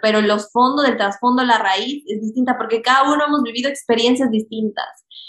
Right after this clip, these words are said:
hemos vivido tantas situaciones y muchas veces, como les decimos, no es consciente, no es que conscientemente quizás estás diciendo, "Jaja, es que con esta comida voy a lograr ser,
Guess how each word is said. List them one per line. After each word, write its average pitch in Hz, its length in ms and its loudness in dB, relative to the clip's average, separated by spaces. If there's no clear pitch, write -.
hemos 247 220 2
vivido 247 380 6
tantas 240 300 0
situaciones 208 560 -2
y 214 80 2
muchas 240 320 2
veces, 247 380 2
como 214 160 0
les 202 160 -2
decimos, 233 300 -4
no 226 120 2
es 240 120 2
consciente, 233 840 0
no 214 60 -6
es 220 120 -4
que 269 120 -2
conscientemente 226 800 2
quizás 214 260 -2
estás 214 180 0
diciendo, 208 360 0
"Jaja, 254 440 2
es 202 120 -2
que 220 120 -4
con 214 160 -4
esta 254 320 0
comida 294 560 4
voy 254 300 0
a 262 160 2
lograr 226 600 0
ser, 240 360 -4